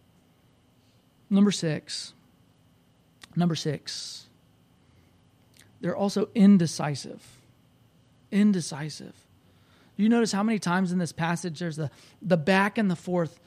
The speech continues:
"Well, maybe he's the Christ, maybe not." We see this in verse twelve. Uh, "Some said he's a good man, and others said, 'No, he's leading the people astray.'"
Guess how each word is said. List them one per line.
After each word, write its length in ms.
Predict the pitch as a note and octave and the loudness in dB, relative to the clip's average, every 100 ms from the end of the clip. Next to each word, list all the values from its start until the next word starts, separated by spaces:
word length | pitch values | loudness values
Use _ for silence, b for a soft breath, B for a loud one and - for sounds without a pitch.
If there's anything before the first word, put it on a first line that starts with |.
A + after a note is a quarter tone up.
| b b | b b
"Well, 440 | - A#3 A#3+ A#3 - | -8 -4 -4 -6 -8
maybe 480 | C4 B3 C#4 D4 C#4+ | 0 2 4 4 4
he's 180 | C#4 B3+ | 2 -2
the 80 | |
Christ, 400 | - B3 C4+ - | -6 -2 -2 -2
maybe 240 | A3+ A3+ G#3 | 0 2 2
not." 560 | D3 B2 C3+ - - - _ _ _ _ _ _ _ _ _ _ - | -2 -6 -12 -16 -18 -20 _ _ _ _ _ _ _ _ _ _ -6
We 100 | F3 | -4
see 200 | - G3 | 0 0
this 180 | F3 E3 | 0 -2
in 60 | |
verse 180 | D#3 D#3 | -2 -2
twelve. 260 | F3 D#3 b b b - | -2 -4 b b b -6
Uh, 220 | E3+ E3+ - - | -2 -2 -4 -10
"Some 340 | - A#3 C4+ | 0 4 4
said 240 | - B3 | 2 2
he's 180 | A3 A3 | 4 2
a 40 | G3 | 6
good 220 | A3+ G#3 | 6 8
man, 260 | A3+ B3+ | 6 6
and 100 | G#3 | 6
others 200 | G3 A3 | 4 2
said, 140 | G#3+ F#3 | 2 2
'No, 200 | F#3+ A3+ | 4 4
he's 120 | G#3 | 4
leading 260 | F#3+ G#3+ G#3+ | 2 2 0
the 40 | |
people 340 | - G#3+ A3 | 0 0 0
astray.'" 640 | G#3 - G3+ A3 A#3 D#3+ | -2 -4 -4 -2 -2 -4